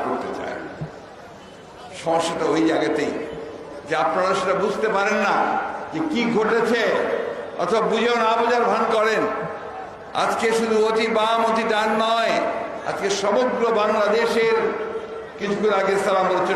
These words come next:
সমস্ত মধ্যপন্থী শুধু নয়, জনগণের যে ন্যূনতম অধিকার যে পাঁচ বছর পর পর সে তার প্রতিনিধি নির্বাচিত করবে, পার্লামেন্ট নির্বাচিত করবে, সেই অধিকারটুকু তারা আপনারা কেড়ে নিয়েছেন।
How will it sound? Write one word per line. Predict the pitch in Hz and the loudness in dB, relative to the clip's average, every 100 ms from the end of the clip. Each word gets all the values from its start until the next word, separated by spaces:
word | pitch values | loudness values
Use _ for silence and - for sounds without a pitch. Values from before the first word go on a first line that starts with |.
| 196 | 0
সমস্ত | 226 254 240 233 | 2 2 2 2
মধ্যপন্থী | 247 247 247 254 247 254 | 2 2 2 2 2 2
শুধু | 247 220 233 | 2 0 2
নয়, | 202 151 - - - - | 2 2 0 -2 -4 0
জনগণের | 208 233 226 240 240 | 0 2 2 4 2
যে | 233 | 2
ন্যূনতম | 233 240 254 240 240 240 | 2 2 2 2 2 2
অধিকার | 220 233 233 233 226 185 - - - - - - - - - - - - - - | 2 2 2 2 2 2 2 0 -2 -4 -6 -10 -12 -14 -16 -18 -18 -18 -18 -8
যে | 214 226 233 226 226 226 | -2 0 2 0 0 0
পাঁচ | 226 226 214 | 2 2 2
বছর | 214 226 220 | 2 2 2
পর | 220 214 214 | 2 2 2
পর | 226 226 | 2 2
সে | 226 | 2
তার | 226 226 202 - - - - - - - - - - - - - - - - - 160 | 2 2 2 0 -2 -6 -8 -8 -10 -12 -14 -12 -12 -14 -14 -14 -14 -14 -14 -12 -4
প্রতিনিধি | 196 220 226 233 | 0 2 2 2
নির্বাচিত | 226 214 214 220 220 220 - | 2 2 2 2 2 2 2
করবে, | 214 214 214 | 2 2 2
পার্লামেন্ট | 214 208 202 202 202 | 2 4 2 2 0
নির্বাচিত | 196 196 196 196 190 | 2 2 2 2 2
করবে, | 190 185 175 - - - - - - - | 2 2 2 2 0 -4 -6 -8 -10 -2
সেই | 226 226 | 0 2
অধিকারটুকু | 233 247 262 262 262 254 | 2 2 2 2 0 2
তারা | 226 214 | 2 2
আপনারা | 190 185 170 | 2 2 0
কেড়ে | 170 147 | 0 0
নিয়েছেন। | 262 - - | -2 -4 -6